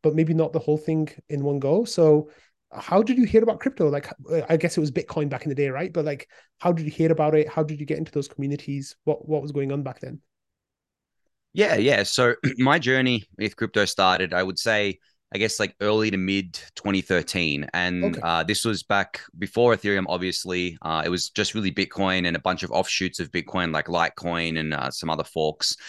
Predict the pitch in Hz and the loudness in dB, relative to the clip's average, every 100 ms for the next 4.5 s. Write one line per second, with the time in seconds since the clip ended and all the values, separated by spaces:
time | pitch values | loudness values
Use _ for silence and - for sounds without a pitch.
0 | - 151 143 98 147 123 127 151 170 135 | -8 -6 0 0 2 2 4 2 2 0
1 | 113 113 110 98 - 98 101 - 127 160 | 0 -2 -2 -2 -6 -2 -2 -2 0 2
2 | 147 107 95 85 - 85 98 85 85 98 | 4 2 0 -4 -6 -4 -2 -2 -4 -2
3 | - 104 98 92 90 95 92 98 - 92 | 0 0 2 0 0 -2 -2 -2 -4 -6
4 | 90 87 85 - 82 | -6 -4 -6 -2 -2